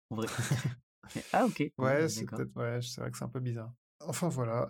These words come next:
Speaker 2: Est-ce que tu as autre chose à dire sur, euh, Twilight ?
Speaker 1: Non. Non, je ne veux plus en parler. Avant l'année prochaine.
Speaker 2: <laughs> Ah. Ah, zut, j'allais dire,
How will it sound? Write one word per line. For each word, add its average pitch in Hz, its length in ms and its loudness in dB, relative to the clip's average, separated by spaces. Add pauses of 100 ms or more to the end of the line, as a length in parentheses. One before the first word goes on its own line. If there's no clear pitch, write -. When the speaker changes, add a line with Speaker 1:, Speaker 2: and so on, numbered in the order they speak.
Speaker 2:
Est-ce 143 160 -2
que - 100 0
tu 202 260 -2
as 123 320 2
autre 135 160 -4
chose 156 180 2
à 123 60 4
dire 123 300 0
sur, 120 300 -2
euh, 110 200 -2
Twilight ? - 480 -2
Speaker 1:
Non. 120 360 2 (440)
Non, 110 200 0 (160)
je - 200 -8
ne 104 200 -10
veux 104 60 -6
plus - 220 -6
en 107 80 -2
parler. 98 360 -4 (500)
Avant 110 240 0
l'année 107 200 2
prochaine. 104 420 -2
Speaker 2:
<laughs> - 440 0
Ah. 127 260 4 (280)
Ah, 135 200 6
zut, 123 180 4 (180)
j'allais 123 200 6
dire, 135 180 6